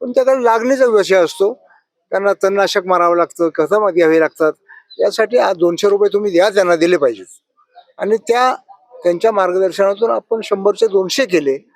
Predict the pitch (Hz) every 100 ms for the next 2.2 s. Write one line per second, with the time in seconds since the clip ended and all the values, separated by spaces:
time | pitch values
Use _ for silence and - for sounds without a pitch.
0 | _ _ - 214 233 - 247 208 185 175
1 | 175 202 208 160 185 240 208 160 131 135
2 | 117 101